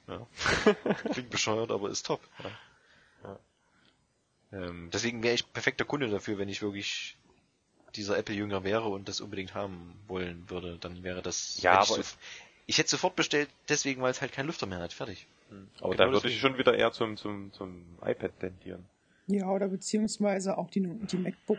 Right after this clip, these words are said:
Speaker 3: Pros
Speaker 2: Mhm.
Speaker 3: oder die Airs, die Lüfter hörst du nicht.
Speaker 1: Ja, gut, das weiß ich nicht. Wie gesagt, ich hab so ein Gerät nicht, aber wäre für mich ein Kaufargument einfach,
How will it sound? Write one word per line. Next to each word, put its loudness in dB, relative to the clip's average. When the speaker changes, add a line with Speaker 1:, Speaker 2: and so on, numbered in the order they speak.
Speaker 3:
Pros 0
Speaker 2:
Mhm. 0
Speaker 3:
oder 0
die -2
Airs, -2
die -4
Lüfter -4
hörst -4
du 0
nicht. -8
Speaker 1:
Ja, 0
gut, -8
das -4
weiß 0
ich -6
nicht. -12
Wie -18
gesagt, -4
ich -10
hab -8
so -6
ein -10
Gerät -8
nicht, -12
aber -16
wäre -4
für -4
mich -4
ein -16
Kaufargument -2
einfach, -10